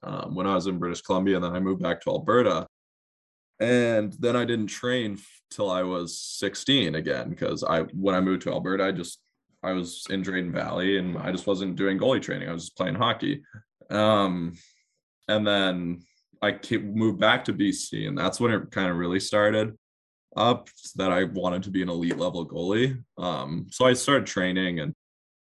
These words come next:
getting down my foundations and working on my skating, and 'cause I could always skate or whatnot, but I wasn't too good on my edges and whatnot. I was just really raw, and four years of no training <laughs> is a big gap, you know? And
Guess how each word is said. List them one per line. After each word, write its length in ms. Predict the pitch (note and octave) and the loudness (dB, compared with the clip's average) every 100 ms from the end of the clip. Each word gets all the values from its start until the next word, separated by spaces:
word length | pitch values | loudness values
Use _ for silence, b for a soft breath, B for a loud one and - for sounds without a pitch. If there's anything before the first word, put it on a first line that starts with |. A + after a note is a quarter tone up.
| _ | _
getting 240 | B2 A#2 A#2 | 2 4 4
down 240 | A2 A2 | 6 4
my 140 | G#2+ | 2
foundations 1000 | G2+ G2 G2 F#2 F#2+ F#2+ F#2 F#2 F#2 F2+ | 2 0 0 2 2 0 -2 -2 -2 -4
and 160 | E2+ F2 | -6 -4
working 280 | F#2+ G#2+ A#2 | -2 0 0
on 80 | G#2 | 0
my 120 | F#2+ | 0
skating, 720 | - - G2+ G2+ G2+ F#2+ F#2+ | -2 -2 0 2 2 0 -2
and 240 | E2+ - E2+ | -4 -8 -12
'cause 180 | - D3 | -2 4
I 80 | |
could 100 | E3 | 6
always 220 | F#3 C3+ - | 8 6 2
skate 360 | - G#2 G2 | 0 0 0
or 120 | F2 | -2
whatnot, 720 | D#2+ - F#2 F#2 D#2+ E2 F2+ F2 | -6 -6 -4 -2 -2 -2 -2 0
but 100 | F2+ | 2
I 60 | |
wasn't 480 | G2 G#2+ G2 E2 - _ - | 2 0 -4 -8 -14 _ -12
too 220 | - G#2 | -2 -2
good 180 | F#2+ F2+ | 2 2
on 100 | F#2 | 2
my 120 | E2+ | 2
edges 540 | D#2 F#2 G2 G2 G2 G2 | 0 0 0 2 2 -2
and 140 | F2+ | -4
whatnot. 340 | F2+ E2+ F2+ F2 | -4 -2 0 0
I 40 | |
was 100 | D#2+ | -2
just 160 | - - | -6 -2
really 240 | A#2 G#2 | 2 2
raw, 460 | F#2 F#2 F2 D#2+ D#2 | 2 2 4 4 2
and 500 | - D3+ D3+ - - - _ _ _ - - - - - | -4 -6 -6 -8 -12 -20 _ _ _ -18 -16 -16 -10 0
four 220 | A#2+ A#2 | 2 6
years 320 | A2+ G#2 F2+ | 6 6 4
of 80 | F#2 | 0
no 140 | E2+ | -2
training 520 | F2 F#2 F#2 F2+ D#2 | -2 -2 -2 -2 0
<laughs> 0 | |
is 460 | G#2+ B2+ C3+ - - | 2 4 4 2 2
a 140 | - | 2
big 460 | B2 - - B2 A#2 | 0 -2 -2 0 0
gap, 440 | - C#3 A#2 - - | 2 4 4 0 -6
you 100 | - | -8
know? 220 | F#2+ A#2+ | -4 -2
And 120 | G#2 | -2